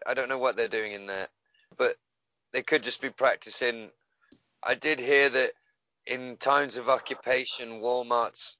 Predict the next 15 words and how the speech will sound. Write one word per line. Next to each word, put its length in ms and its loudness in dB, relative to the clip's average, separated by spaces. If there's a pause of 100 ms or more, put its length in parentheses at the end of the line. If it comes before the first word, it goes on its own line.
(180)
would 240 -6
become 400 0
a, 340 2 (840)
I 100 -6
don't 200 4
know 100 0
if 100 -4
this 180 -10
is 80 -12 (100)
proven 460 -4
or 120 -2
it's 140 -6
just 220 -8
hearsay, 540 0
but 220 -4